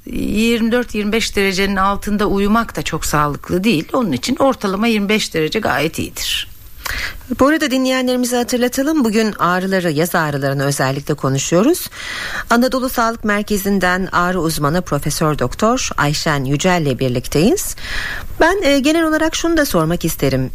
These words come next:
Speaker 2: Şimdi belli bir ağrıyla bir hekime başvurduk ve o ağrıya yönelik, yani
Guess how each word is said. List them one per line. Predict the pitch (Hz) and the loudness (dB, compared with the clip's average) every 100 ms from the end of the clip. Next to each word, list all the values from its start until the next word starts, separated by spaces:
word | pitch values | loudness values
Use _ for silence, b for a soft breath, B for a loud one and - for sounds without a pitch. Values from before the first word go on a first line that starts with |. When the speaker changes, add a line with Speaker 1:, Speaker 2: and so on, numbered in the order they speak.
| 117 | -4
Speaker 2:
Şimdi | - 247 220 | 0 2 4
belli | 262 254 233 | 2 2 2
bir | 247 - 220 | 2 2 2
ağrıyla | 226 226 185 190 202 | 2 2 2 2 0
bir | 202 190 | -2 -2
hekime | 175 - 135 135 | -2 0 0 2
başvurduk | 185 - 120 120 285 - | 2 0 0 2 2 4
ve | 247 | 4
o | 220 196 | 4 4
ağrıya | 180 165 143 | 4 2 0
yönelik, | 151 185 139 208 - - | 0 0 0 0 -2 -2
yani | 156 135 120 | 0 2 0